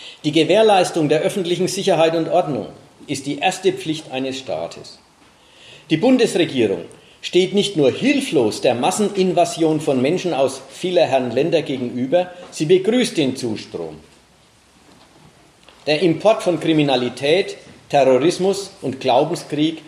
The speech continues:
wird zu einer ernstzunehmenden gesellschaftlichen und staatlichen Krise führen, während die politische Elite in Dienstwagen und mit Personenschutz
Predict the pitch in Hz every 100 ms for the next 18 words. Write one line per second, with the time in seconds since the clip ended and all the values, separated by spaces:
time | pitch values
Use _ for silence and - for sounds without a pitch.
0 | - - 139 147 117 113 113 147 180 -
1 | 170 143 147 156 147 117 104 143 165 170
2 | 180 165 175 127 - 107 147 135 139 -
3 | 123 123 107 - 131 147 202 190 - -
4 | - 143 156 165 156 165 156 143 127 143
5 | 107 104 113 147 180 226 240 - - -
6 | - - _ _ - 156 151 196 240 -
7 | 170 170 190 214 170 147 165 143 117 -
8 | 143 202 190 - 220 - -